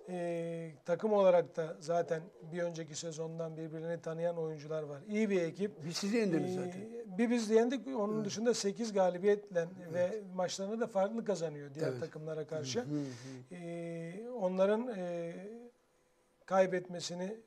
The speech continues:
Speaker 1: bekleyip sürekli kazanmak lazım.
Speaker 2: Abi,
Speaker 1: Ge-,
Speaker 2: bir
Speaker 1: geçmek
Speaker 2: avantajınız
Speaker 1: için.
Speaker 2: var hocam. Siz onunla oynayacaksınız burada.
Speaker 1: İşte
Speaker 2: Final
Speaker 1: onu
Speaker 2: maçı
Speaker 1: söylüyorum
Speaker 2: olacak
Speaker 1: hocam.
Speaker 2: yani.
Speaker 1: Yani o
Speaker 2: Evet.
Speaker 1: maç final maçı da olabilir ama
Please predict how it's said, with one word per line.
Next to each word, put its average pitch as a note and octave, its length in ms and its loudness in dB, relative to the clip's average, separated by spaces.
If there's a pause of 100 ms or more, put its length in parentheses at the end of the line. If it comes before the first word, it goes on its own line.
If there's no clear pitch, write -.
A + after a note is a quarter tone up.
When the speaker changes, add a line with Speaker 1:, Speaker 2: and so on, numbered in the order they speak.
(120)
Speaker 1:
bekleyip F3+ 580 -4
sürekli F#3+ 440 -4
kazanmak G3+ 540 4
lazım. D3 400 -6
Speaker 2:
Abi, - 100 -8
Speaker 1:
Ge-, - 60 -4
Speaker 2:
bir B2+ 40 -6
Speaker 1:
geçmek D#3 220 10
Speaker 2:
avantajınız E3 460 6
Speaker 1:
için. E3+ 180 2
Speaker 2:
var E3 160 8
hocam. D#3+ 300 2 (280)
Siz - 160 -6
onunla D#3 240 6
oynayacaksınız E3+ 540 4
burada. D#3 300 -2 (180)
Speaker 1:
İşte - 140 -6
Speaker 2:
Final - 120 2
Speaker 1:
onu - 60 8
Speaker 2:
maçı F3 120 8
Speaker 1:
söylüyorum A#3+ 360 12
Speaker 2:
olacak - 160 6
Speaker 1:
hocam. G#3+ 220 6
Speaker 2:
yani. F#3 40 2
Speaker 1:
Yani G3+ 220 6
o G#3 80 4
Speaker 2:
Evet. G#3+ 80 6
Speaker 1:
maç A3 200 8
final A3 260 6
maçı A#3 300 4
da B3 60 12
olabilir G3+ 420 8 (100)
ama C#4 280 2